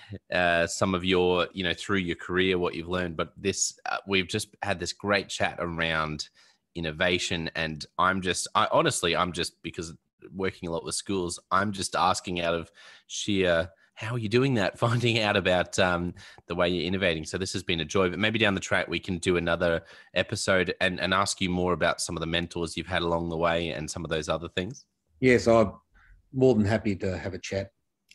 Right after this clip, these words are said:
Speaker 2: 'cause
Speaker 1: Yeah.
Speaker 2: there's been some wonderful mentors, uh, people I highly respect and highly value. Um,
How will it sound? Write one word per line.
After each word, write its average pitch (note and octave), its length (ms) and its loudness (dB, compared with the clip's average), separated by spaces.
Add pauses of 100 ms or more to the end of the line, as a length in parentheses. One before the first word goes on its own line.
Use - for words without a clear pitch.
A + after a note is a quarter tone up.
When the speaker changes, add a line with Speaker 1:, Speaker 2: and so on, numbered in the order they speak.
(180)
Speaker 2:
'cause A2 160 4
Speaker 1:
Yeah. - 60 -2
Speaker 2:
there's A2 140 4
been C3+ 280 4
some G#2 360 2 (420)
wonderful A2+ 600 4
mentors, A2+ 720 0 (200)
uh, F#2+ 220 -2 (100)
people G2+ 300 2
I F#2+ 260 0
highly G#2+ 420 2
respect F#2 640 -4
and E2+ 100 -6
highly G2 300 0
value. G#2 480 0 (580)
Um, G2 420 2